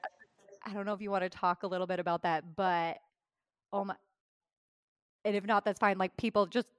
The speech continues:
maybe join her Mama Minded Facebook group. I mean,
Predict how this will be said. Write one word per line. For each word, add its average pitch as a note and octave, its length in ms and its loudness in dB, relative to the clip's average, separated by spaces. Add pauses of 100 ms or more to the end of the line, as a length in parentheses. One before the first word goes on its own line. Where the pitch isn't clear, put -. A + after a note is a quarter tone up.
(180)
maybe F3+ 460 -4 (100)
join F#3+ 360 2
her E3+ 440 2
Mama F3+ 320 0
Minded F3 420 -2 (100)
Facebook F3 380 -2
group. E3 300 -6
I E3+ 120 -4
mean, E3 300 -10